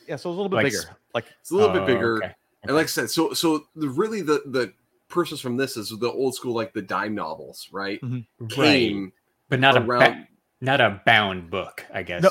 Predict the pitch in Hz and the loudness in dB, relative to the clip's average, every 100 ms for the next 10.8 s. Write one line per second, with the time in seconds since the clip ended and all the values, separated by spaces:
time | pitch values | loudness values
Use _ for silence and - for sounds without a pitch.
0 | - 214 220 - 214 214 - - 220 - | 6 4 6 4 6 6 6 2 0 0
1 | 202 156 175 170 147 143 147 180 226 - | -2 2 6 6 6 4 6 6 4 0
2 | - 190 143 127 139 127 143 143 147 151 | 4 6 6 6 6 6 4 0 -2 0
3 | 185 165 156 139 175 - 180 233 208 123 | 2 2 0 2 2 4 2 2 2 0
4 | - 156 151 147 131 123 - 143 120 120 | 0 0 4 2 2 0 0 0 2 0
5 | 120 117 110 98 - 113 127 156 185 170 | -2 -4 -6 -8 -10 -4 -2 -2 -4 -6
6 | 160 - - 165 185 214 190 120 135 127 | -6 -4 -2 -2 -2 -2 -4 -4 -8 -10
7 | - 170 - - 135 107 95 - 143 143 | -6 -6 -6 -6 -6 -6 -10 -8 -4 0
8 | 220 220 185 143 127 113 92 _ _ _ | 0 -2 -4 -4 -2 -4 -4 _ _ _
9 | _ _ _ 139 139 120 123 113 85 98 | _ _ _ -2 0 2 2 2 0 -4
10 | - - - _ _ - 117 | -8 -12 -18 _ _ -4 -2